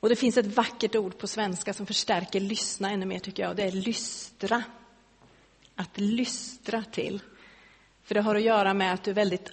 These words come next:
uppmärksam när du lyssnar. Du lyssnar uppmärksamt. Du liksom spetsar öronen, ger akt. Du är inställd på att lyda. Du vill hörsamma.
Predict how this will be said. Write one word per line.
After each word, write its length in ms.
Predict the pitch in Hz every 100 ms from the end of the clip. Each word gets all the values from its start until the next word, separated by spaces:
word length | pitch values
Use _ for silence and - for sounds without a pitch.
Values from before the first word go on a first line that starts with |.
| -
uppmärksam 920 | 240 - - 202 190 190 - 220 214
när 80 | 202
du 100 | 196
lyssnar. 560 | 202 196 - - - - _ _ _ _ _
Du 140 | 196
lyssnar 520 | 208 226 - 202 185
uppmärksamt. 760 | 220 - 196 180 - - 208 185
Du 60 |
liksom 360 | 208 208 208 185 -
spetsar 760 | - - - 226 233 - 208
öronen, 560 | 208 208 196 196 202 196 - - - - _
ger 240 | 185 202
akt. 600 | 196 196 - - - - - _ - - -
Du 80 |
är 140 | 196 214
inställd 500 | 208 180 - 185 185
på 80 | 185
att 140 | 180
lyda. 640 | 190 202 214 180 175 202
Du 100 | 185
vill 160 | 190 196
hörsamma. 880 | - 220 190 - - 185 175 190